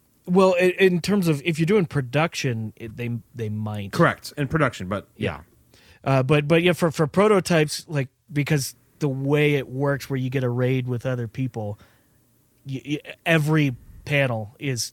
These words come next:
Speaker 1: double side load for, for
Speaker 2: Yeah,
Speaker 1: Macrofab.
Speaker 2: basically.
Speaker 1: Yeah. Cool.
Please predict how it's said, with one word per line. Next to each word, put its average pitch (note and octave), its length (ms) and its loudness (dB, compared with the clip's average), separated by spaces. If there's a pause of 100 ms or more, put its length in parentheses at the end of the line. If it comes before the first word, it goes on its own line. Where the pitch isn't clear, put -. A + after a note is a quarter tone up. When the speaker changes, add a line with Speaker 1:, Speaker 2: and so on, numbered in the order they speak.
(160)
Speaker 1:
double B2 240 -4
side A2 320 -8
load G#2+ 260 -10
for, D3+ 220 -2 (560)
for C3 100 -14
Speaker 2:
Yeah, A2+ 180 -6
Speaker 1:
Macrofab. G#2+ 120 -16
Speaker 2:
basically. F2+ 440 -6 (200)
Speaker 1:
Yeah. G#2+ 160 -14 (2250)
Cool. A#3+ 240 0